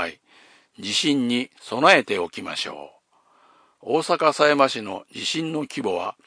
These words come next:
最大震度六弱と想定されています。大阪狭山市では津波、高波の被害想定はありません。大阪防災アプリ、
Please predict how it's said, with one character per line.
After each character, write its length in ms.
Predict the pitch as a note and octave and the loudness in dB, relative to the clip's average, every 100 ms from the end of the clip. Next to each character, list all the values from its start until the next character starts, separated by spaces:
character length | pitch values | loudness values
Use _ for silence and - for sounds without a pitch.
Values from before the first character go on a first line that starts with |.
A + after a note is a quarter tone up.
| - _ _ _ | -20 _ _ _
最 320 | - A#2 D3+ | 0 6 6
大 240 | E3+ E3+ D3+ | 8 4 4
震 380 | - D3 G#2 F#2 | -4 -4 -6 -10
度 160 | - _ _ _ - | -20 _ _ _ 0
六 300 | A2+ - E3+ | 0 0 2
弱 300 | E3+ D#3 - | 2 2 -2
と 260 | D#3+ - _ | -4 -4 _
想 280 | - A#2 C#3 | -8 -4 -4
定 240 | - B2 | -2 -4
さ 180 | A2 A2 | -2 -2
れ 100 | G#2 | -4
て 200 | - G2 | -8 -12
い 100 | D#2+ | -12
ま 160 | C#2+ - | -16 -16
す。 200 | - - _ - | -18 -20 _ -8
大 120 | D#3+ | -2
阪 300 | D#3 E3+ D#3 | 0 4 4
狭 160 | C#3+ C#3+ | 6 4
山 180 | C#3 B2+ | 4 0
市 120 | A2+ | -4
で 100 | G2+ | -4
は 200 | G2 - _ - _ | -4 -6 _ -20 _
津 220 | - - | -12 -4
波、 400 | D3 E3 D#3 C#3+ _ _ - | 0 0 0 -6 _ _ -12
高 260 | A#2 D#3+ | -6 -4
波 260 | E3 D3+ D3+ | -2 -2 -2
の 220 | C#3 C3+ | -2 -4
被 160 | - C3 | -6 0
害 240 | F3+ F3 | 2 2
想 280 | D3+ F3+ D#3+ | 0 0 0
定 200 | - G#2+ | -2 -2
は 300 | C3+ F3 - | 0 -2 -4
あ 60 | F3 | -10
り 120 | A2 | -8
ま 140 | A2+ | -8
せ 160 | - F#2 | -8 -14
ん。 100 | E2 _ _ _ _ _ _ _ _ _ _ - | -18 _ _ _ _ _ _ _ _ _ _ 0
大 160 | D3+ | 6
阪 420 | G#3 G3+ F3+ E3+ D#3+ | 6 6 6 6 4
防 220 | - D#3 | -2 -2
災 320 | - D3 C3 | 4 6 6
ア 120 | A#2 F#2+ | 2 -2
プ 120 | - | -10
リ、 180 | - | -18